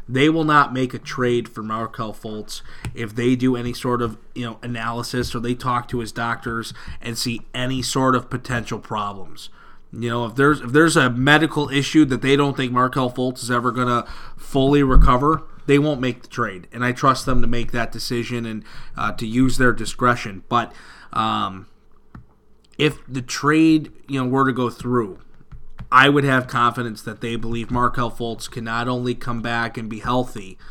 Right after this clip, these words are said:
uh, but come back and be a legitimate contributor for this basketball team. Um, I'm on the same page as you, though. I think Blake Griffin, Andre Drummond, first-round pick, Luke Kennard are your only untouchables. You know,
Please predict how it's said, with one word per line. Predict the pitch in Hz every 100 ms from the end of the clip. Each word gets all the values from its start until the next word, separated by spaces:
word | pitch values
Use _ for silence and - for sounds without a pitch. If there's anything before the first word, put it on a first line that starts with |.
| - - - -
uh, | 87
but | - -
come | 127 107
back | 117 113 -
and | 104
be | 117
a | 110
legitimate | 104 123 120 117 -
contributor | - - 117 113 107
for | 101 113
this | 110 -
basketball | 110 110 110 120 117 110
team. | 104 113 107 101 - - - -
Um, | - 104 107 101 147
I'm | 180
on | 202
the | 180
same | - 156 151
page | 143 139 123
as | 120 117
you, | 120
though. | 107 92 - - -
I | 123
think | 127
Blake | 117 135 135
Griffin, | 139 127 131
Andre | 117 123 127 127
Drummond, | 127 127 120
first-round | 127 123 135 123
pick, | 123 123 120
Luke | 123 123
Kennard | 123 120 117
are | 113
your | 113
only | 110 117 110
untouchables. | 110 110 110 - 90 85 - - - - - - -
You | 113
know, | 117 120 120